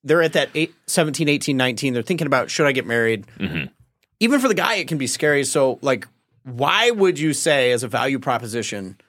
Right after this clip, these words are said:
Speaker 1: contra Jeff Younger and the black pill people who are
Speaker 2: Mm-hmm.
Speaker 1: like, "Marriage, never get married, use a surrogate, disobey the Lord"?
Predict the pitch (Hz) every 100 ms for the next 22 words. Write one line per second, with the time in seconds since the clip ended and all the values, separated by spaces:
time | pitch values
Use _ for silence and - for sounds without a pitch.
0 | _ _ _ _ _ _ _ _ _ _
1 | _ - 190 185 165 156 156 156 135 135
2 | 139 135 120 135 131 - 147 127 147 127
3 | 131 123 127 117 117 160 233 262 240 170
4 | - 247 214 196 185 175 185 170 156 143
5 | 180 156 156 - 160 151 139 135 98 147
6 | 143 139 127 117 110 98 95